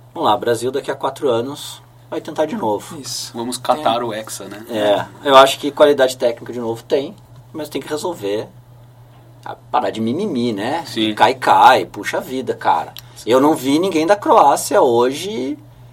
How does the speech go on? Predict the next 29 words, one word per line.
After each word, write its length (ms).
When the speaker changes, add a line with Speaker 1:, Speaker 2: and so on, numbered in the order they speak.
Speaker 1:
É, 480
nós 140
estamos 140
gravando 460
aqui 340
na 280
quarta-feira, 840
dia 160
que 80
a 60
Croácia 680
Speaker 2:
Acabou. 760
Speaker 1:
acabou 560
com 80
o 20
Speaker 3:
Acabou. 140
Speaker 1:
time 240
da, 180
da 140
Inglaterra. 680
Speaker 2:
E 120
Speaker 1:
Pô, 80
Speaker 2:
acaba 240
de 80
eliminar, 560
Speaker 1:
um 60
Speaker 2:
lá 40
pra 140
Speaker 1:
time, 100